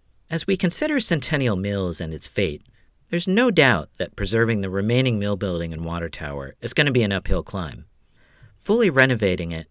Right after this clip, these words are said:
would probably make the mill building unrecognizable, and even leaving it as a ruin would still cost money. Then there's the fact that,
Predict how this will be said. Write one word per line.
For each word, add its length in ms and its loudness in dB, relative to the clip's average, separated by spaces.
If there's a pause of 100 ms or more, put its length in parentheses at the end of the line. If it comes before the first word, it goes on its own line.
(120)
would 160 -2
probably 440 0
make 260 -2
the 80 -6
mill 200 -2
building 460 -4
unrecognizable, 1000 -4 (480)
and 140 -10
even 340 -2
leaving 240 2
it 100 2
as 140 2
a 60 -4
ruin 400 2
would 120 -4
still 220 2
cost 320 -4
money. 320 -6 (640)
Then 180 0
there's 180 0
the 80 -2
fact 320 0
that, 260 0